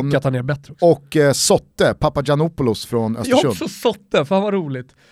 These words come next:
Speaker 1: Eh, och sen har jag faktiskt, eh, tagit in Brorsson där.
Speaker 2: Frans Brorsson och Sotte i ditt mittlås
Speaker 1: <laughs>
Speaker 2: alltså. Okej. Eh, till vänster alltså har jag Kristoffer Telo. Kanske borde jag ha Niklas Hult där. Han har ju spelat väldigt mycket vänsterback i Panathinaikos.
Speaker 1: Ja.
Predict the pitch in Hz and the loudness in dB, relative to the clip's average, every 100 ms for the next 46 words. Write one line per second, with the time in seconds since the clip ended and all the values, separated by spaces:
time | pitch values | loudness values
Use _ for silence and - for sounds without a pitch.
0 | _ _ _ - 170 165 175 190 190 196 | _ _ _ 0 2 4 2 2 4 4
1 | 160 156 147 175 160 143 - 147 139 135 | 4 2 0 -4 -4 -8 -4 -2 0 0
2 | 131 127 - 160 147 151 147 139 190 208 | -2 -4 0 0 0 -4 -4 -2 -2 -2
3 | - 135 107 - _ _ _ - - _ | -6 -8 -8 -14 _ _ _ -20 -20 _
4 | _ _ - 175 135 180 208 190 165 170 | _ _ -2 0 2 2 2 0 0 0
5 | 147 175 143 123 - 120 196 101 185 - | 0 0 0 0 -2 0 0 2 -2 -4
6 | - _ 110 135 104 80 _ - - 147 | -10 _ -14 -10 -10 -12 _ -20 -4 0
7 | 160 185 220 214 214 185 180 170 160 156 | 2 4 4 6 4 4 4 4 4 4
8 | 165 151 151 151 151 147 139 - 196 131 | 6 6 6 4 0 -4 -4 -2 0 0
9 | 98 - _ _ _ - 226 170 - 226 | -2 -12 _ _ _ 0 0 0 0 2
10 | 247 214 175 226 190 165 147 139 - - | 4 2 2 4 4 6 4 2 -2 -6
11 | 160 - 151 170 202 - 117 151 165 185 | -6 -4 -2 2 2 0 -2 -2 0 0
12 | 180 196 131 120 110 104 131 107 - 123 | 0 0 0 -2 -2 -2 -2 -4 -8 -2
13 | 156 143 - 143 127 - 117 107 101 95 | -2 -2 -6 -2 -2 -4 -6 -6 -8 -8
14 | 92 90 - - 175 175 | -12 -14 -10 -2 0 2